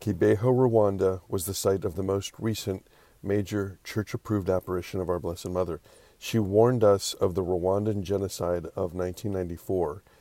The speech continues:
and she reintroduced the Seven Sorrows Rosary. Mary gave this warning more than ten years before the genocide, which she confirmed by predicting the death and resurrection of three visionaries in Rwanda.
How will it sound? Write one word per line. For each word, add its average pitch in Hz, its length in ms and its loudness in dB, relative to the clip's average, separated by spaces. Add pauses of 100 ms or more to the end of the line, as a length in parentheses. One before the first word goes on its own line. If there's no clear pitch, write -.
(300)
and 117 160 4
she - 160 -4
reintroduced 101 1120 -2 (100)
the 101 100 -4
Seven 98 340 0
Sorrows 87 420 -4
Rosary. 90 440 -2 (720)
Mary 113 320 6
gave 117 360 2
this 104 260 0
warning 107 480 0
more 104 260 2
than 95 320 -4 (500)
ten 131 300 2
years 117 300 2
before 101 340 0
the 90 80 -6
genocide, 90 600 -2 (440)
which - 380 -2
she 110 400 -2
confirmed 117 640 0
by 104 100 6
predicting 113 640 -2
the 101 80 0
death 98 320 2
and 107 180 -2
resurrection 92 800 -4 (420)
of 101 140 -6
three 107 300 -2
visionaries 92 680 -4
in 95 100 -6
Rwanda. 95 500 -4